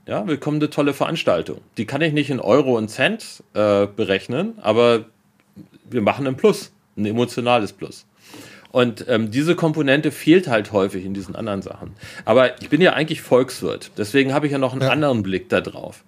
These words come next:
Speaker 2: Okay.
Speaker 1: Und, ähm, das Problem mit den Crypto Worlds ist ja auch, dass die Basis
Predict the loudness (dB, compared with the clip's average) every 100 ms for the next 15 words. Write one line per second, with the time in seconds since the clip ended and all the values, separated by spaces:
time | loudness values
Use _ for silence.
0 | -8 -4 -2 -2 0 -2 -4 -6 2 2
1 | 2 -4 -12 -4 -4 -4 -8 -2 2 4
2 | 2 0 -2 -4 -2 -4 -2 -2 0 0
3 | 4 4 4 0 -8 -6 -2 -2 0 -2
4 | -4 -10 -10 -6 -2 0 0 0 -2 -2
5 | -8 -20